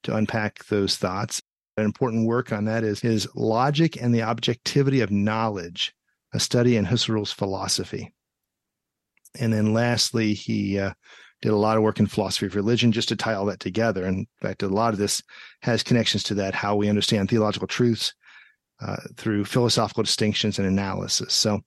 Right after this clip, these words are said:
just a wide range of issues he addressed, but they all tied together in helping one understand better what's real and how do we live in light of that.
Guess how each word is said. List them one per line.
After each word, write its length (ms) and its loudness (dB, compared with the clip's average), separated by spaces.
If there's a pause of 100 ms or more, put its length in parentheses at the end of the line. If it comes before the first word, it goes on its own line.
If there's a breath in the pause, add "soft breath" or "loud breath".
(320 loud breath)
just 200 2
a 80 6
wide 500 4
range 400 6
of 260 0 (100)
issues 520 0
he 160 2
addressed, 460 2
but 80 -6
they 140 0
all 300 2
tied 360 -2
together 440 0
in 60 -2
helping 540 0
one 240 0
understand 520 0
better 240 -2
what's 300 -2
real 380 0
and 80 -2
how 160 -2
do 80 0
we 100 0
live 480 -2
in 160 -4
light 240 -4
of 140 -10
that. 340 -8